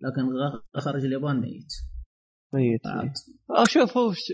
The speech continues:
Speaker 2: ه-، هرجة إنهم يعلنون عن جهاز محمول ثاني ما استبعدها، ممكن راح تصير، لكن أنتم في الفيتا يا دوبكم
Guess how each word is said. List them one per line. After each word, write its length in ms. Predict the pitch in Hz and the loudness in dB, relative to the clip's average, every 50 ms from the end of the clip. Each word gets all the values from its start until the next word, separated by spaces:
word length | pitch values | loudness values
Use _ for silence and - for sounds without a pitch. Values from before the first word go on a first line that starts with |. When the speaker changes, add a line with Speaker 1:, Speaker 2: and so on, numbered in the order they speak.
| - | -6
Speaker 2:
ه-، 380 | - 180 180 175 - 139 135 165 | -4 -4 -4 -4 -4 -4 0 0
هرجة 220 | 190 185 160 175 - 156 | 0 2 2 0 -2 0
إنهم 220 | 139 135 127 120 | -2 -2 0 -2
يعلنون 500 | 120 123 127 120 123 127 139 151 139 123 | -2 -2 0 -2 -2 0 -2 -2 -2 -4
عن 120 | 120 120 180 - | -6 -8 -8 -4
جهاز 200 | 139 143 143 117 120 | -2 -2 -2 -2 -4
محمول 320 | 113 - - 143 135 123 - | -8 -10 -8 -6 -8 -8 -6
ثاني 480 | - - 127 131 127 127 127 123 120 120 | -4 -2 0 2 2 2 2 0 0 2
ما 60 | 127 131 | 0 -2
استبعدها، 600 | 127 - - 120 104 - 95 98 _ - - 85 - - | -2 0 -2 -2 -2 -2 -8 -18 _ -16 -16 -16 -10 -4
ممكن 320 | 117 131 127 120 - - 107 - | 0 0 0 -2 -4 -12 -10 -10
راح 160 | 104 - - | -10 -10 -10
تصير، 240 | - - 120 107 107 117 117 | -8 -4 -4 -2 0 2 0
لكن 180 | 120 - 127 117 - 151 | 0 0 -4 -6 -2 0
أنتم 220 | 165 156 - 160 147 | 0 0 0 -2 -4
في 120 | - - | -4 -6
الفيتا 400 | 135 123 - - 160 156 - 143 | -12 -6 0 2 2 2 2 2
يا 120 | 139 143 139 | 2 2 2
دوبكم 320 | 131 135 123 _ - 135 | 0 -2 -4 _ -8 -8